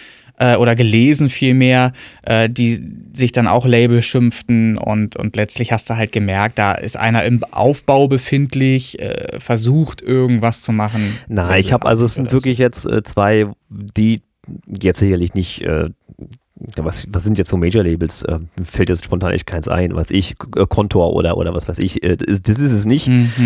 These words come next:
Speaker 2: Das sind natürlich kleinere Geschichten,
Speaker 1: Mhm.
Speaker 2: auch, äh, tatsächlich so ein bisschen entfernt aus unserer Community sogar einer. Ähm, ich, ich warte mal noch ein bisschen ab, ich guck mir das mal alles an, aber wo mir
Speaker 1: Ja.
Speaker 2: die Angebote hier schon ganz gut gefallen. Ähm, ich find's ja auch schön, dass, dass, äh, ein Song jetzt von
Speaker 1: Weil,
Speaker 2: mir auch
Speaker 1: ich
Speaker 2: ankommt.
Speaker 1: meine, machen wir uns nichts vor.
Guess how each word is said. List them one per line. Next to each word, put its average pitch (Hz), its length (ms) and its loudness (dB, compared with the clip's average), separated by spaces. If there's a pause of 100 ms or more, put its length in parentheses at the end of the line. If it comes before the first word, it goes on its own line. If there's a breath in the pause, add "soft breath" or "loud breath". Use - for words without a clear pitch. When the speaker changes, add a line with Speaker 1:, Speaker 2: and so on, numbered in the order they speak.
Speaker 2:
Das 117 80 -2
sind 113 80 2
natürlich 104 220 0
kleinere 113 460 0
Geschichten, 110 420 -4
Speaker 1:
Mhm. 117 60 0
Speaker 2:
auch, - 300 0
äh, 98 240 0
tatsächlich 107 460 -2 (280)
so 113 140 -6
ein 113 100 -6
bisschen - 240 -2
entfernt 113 420 0
aus - 80 -8
unserer 104 180 0
Community 113 320 -2
sogar 92 260 0
einer. 104 200 -2 (640 loud breath)
Ähm, 117 400 4 (600)
ich, - 240 -2
ich 156 100 0
warte 190 180 4
mal 165 80 4
noch 151 100 0
ein 135 60 -8
bisschen 131 180 -2
ab, 190 140 2
ich - 80 -2
guck 151 160 -8
mir 135 80 -2
das 120 160 -2
mal 104 100 0
alles - 280 -4
an, 170 360 2
aber 120 200 2
wo 123 80 2
mir 123 100 0
Speaker 1:
Ja. 101 100 2
Speaker 2:
die 92 60 2
Angebote 113 300 2
hier 107 100 2
schon 104 140 -4
ganz 98 140 -2
gut - 160 -8
gefallen. 120 720 0
Ähm, 101 240 0
ich - 120 -4
find's 117 160 0
ja - 60 2
auch - 100 -2
schön, 127 280 2
dass, 104 280 -2
dass, - 420 -4
äh, 90 320 0 (200)
ein 95 120 -8
Song 98 300 -2
jetzt 98 260 -2 (260 loud breath)
von 151 100 4
Speaker 1:
Weil, 185 80 6
Speaker 2:
mir 104 100 4
auch - 100 0
Speaker 1:
ich - 40 -6
Speaker 2:
ankommt. 139 220 2
Speaker 1:
meine, 180 140 6
machen 196 180 4
wir 196 40 4
uns 190 120 -2
nichts 160 240 -2
vor. 104 440 2